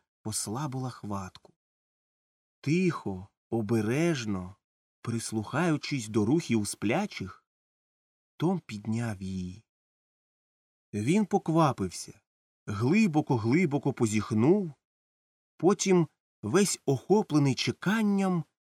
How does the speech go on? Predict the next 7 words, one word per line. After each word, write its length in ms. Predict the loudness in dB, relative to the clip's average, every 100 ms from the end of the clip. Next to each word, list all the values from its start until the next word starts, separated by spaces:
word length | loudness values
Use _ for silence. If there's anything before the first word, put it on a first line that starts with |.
| _
розтиснув 880 | -4 -2 -2 -4 0 0 0 0 0
пальці 800 | -2 -6 -4 -4 -6 -10 -12 -16 _ _ _ _ _ _ _
та 140 | -8 -4
розгладив 760 | -4 -4 -4 -2 0 2 0
клаптик 580 | 0 -4 -4 -4 -6 -4
зафарбованого 840 | -4 -6 -6 -4 -2 -2 -2 -4
полотна. 640 | -6 -6 -6 -6 -6 -6